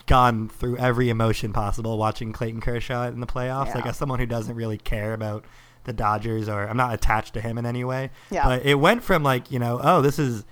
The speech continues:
Speaker 1: interesting," like, from a pure baseball fan standpoint, like, "This is maybe worth monitoring," to then thinking, "Oh, this is kind of funny," like, in a perverse way. Like, he
Speaker 2: Mm-hmm.
Speaker 1: just,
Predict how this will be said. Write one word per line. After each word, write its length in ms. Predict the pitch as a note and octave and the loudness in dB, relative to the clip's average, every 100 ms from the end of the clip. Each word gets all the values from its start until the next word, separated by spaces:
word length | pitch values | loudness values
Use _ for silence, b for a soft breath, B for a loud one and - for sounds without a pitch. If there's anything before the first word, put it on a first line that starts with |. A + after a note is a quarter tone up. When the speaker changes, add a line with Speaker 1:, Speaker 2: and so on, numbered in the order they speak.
| b - | b 0
Speaker 1:
interesting," 560 | C#3 A#2+ B2+ - A#2+ B2+ | 0 2 0 0 -2 -2
like, 120 | B2 | -2
from 140 | B2 | -2
a 60 | A#2 | 0
pure 200 | D3 C3 | 2 2
baseball 460 | A2+ B2 - A#2 | 0 -2 -2 -2
fan 400 | A2 A#2 G#2+ G#2+ | -2 -2 -6 -6
standpoint, 520 | - A2 G#2 A#2+ A#2+ B2 | -10 -12 -8 -6 -6 -8
like, 100 | A2 b b - | -10 b b -10
"This 120 | A#2+ | -6
is 160 | E3 C#3 | -6 -4
maybe 320 | C3 A#2+ A#2+ | -6 -4 -4
worth 320 | A2+ A#2 - | -4 -4 -4
monitoring," 580 | A2+ G#2+ A2 A2+ B2 B2+ B B B - | -4 -4 -4 -4 -4 -8 B B B -2
to 100 | C#3 | 2
then 320 | C#3+ G3 G3 | 4 4 2
thinking, 360 | E3+ D#3+ D3 C#3 | 0 2 0 0
"Oh, 100 | C#3+ | 2
this 160 | D3 B3+ | 2 0
is 100 | - | 0
kind 260 | C#3 A#2 | 2 2
of 160 | G2+ F#2+ - | -4 -8 -12
funny," 500 | - - C3 F3 A3+ | -10 0 2 4 2
like, 200 | F3+ E3+ | 2 2
in 80 | F#3 | 0
a 60 | |
perverse 440 | F3 F#3+ F#3 F#3+ - | 2 0 0 -4 -4
way. 180 | F#3+ G#3 | -2 0
Like, 120 | - | 2
he 60 | - | 2
Speaker 2:
Mm-hmm. 120 | - | 2
Speaker 1:
just, 200 | - | 0